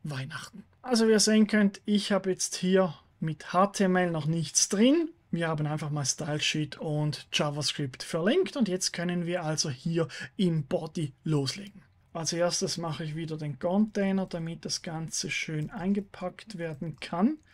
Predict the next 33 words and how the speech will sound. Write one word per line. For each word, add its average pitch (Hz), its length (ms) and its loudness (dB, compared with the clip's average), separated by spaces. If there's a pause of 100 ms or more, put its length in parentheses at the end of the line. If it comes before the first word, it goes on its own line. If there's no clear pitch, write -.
(400)
Container, 160 840 -2
jawohl. 170 440 0 (600)
Dann 175 240 0
werde 165 220 0
ich 151 160 -6
jetzt 214 340 0
einfach 185 540 -2
mal 165 300 -2
eine 151 260 -2
weitere 196 440 0
Klasse 165 760 -4
Time 175 500 0
anlegen, 196 680 2 (560)
damit 156 300 -4
ich 151 100 -10
das 156 180 -8
Ganze 151 420 -4
auch 185 120 0
noch 196 160 0
ein 185 100 -2
bisschen 185 320 0
designen 180 520 -2
kann. 170 380 -4 (1040)
Und 196 460 2
dann 160 300 -2
werde 160 240 -2
ich 143 100 -10
jetzt 156 220 -4
einfach 156 520 -6
mal 151 280 0
hier 156 360 -2
einen 147 320 -6
Titel 254 440 2